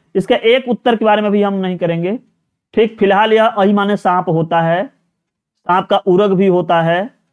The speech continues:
ठीक? अब इसमें से सरीसृप भी, सांप को अगर हम ले लेते हैं तो सरीसृप भी हो जाएगा। सिंदूर माने क्या होता है, ये दिमाग में नहीं आ रहा है। सिंदूर माने क्या होता है, पवनाश भी होना चाहिए।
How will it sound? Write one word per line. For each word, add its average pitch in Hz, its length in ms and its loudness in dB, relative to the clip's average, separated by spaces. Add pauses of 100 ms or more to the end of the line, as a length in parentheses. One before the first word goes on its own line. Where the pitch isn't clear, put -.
(260)
ठीक? 202 200 0
अब 170 140 0
इसमें 185 240 0
से 196 120 0
सरीसृप 185 400 0
भी, 190 160 0
सांप 190 420 -2
को 196 80 -2
अगर 185 180 2
हम 180 120 0
ले 190 80 0
लेते 190 240 -2
हैं 185 80 -2
तो 165 40 -12
सरीसृप 190 380 -2
भी 190 60 2
हो 180 140 2
जाएगा। 165 500 0 (540)
सिंदूर 196 360 2
माने 247 240 0
क्या 220 140 0
होता 214 160 0
है, 214 60 2
ये 208 60 2
दिमाग 185 320 0
में 175 80 -4
नहीं 160 180 0
आ 127 120 -6
रहा 131 200 -10
है। 120 180 -16 (500)
सिंदूर 180 320 2
माने 226 340 -2
क्या 214 160 0
होता 208 200 0
है, 220 60 0
पवनाश 202 500 0
भी 233 140 2
होना 143 320 -2
चाहिए। 123 380 -14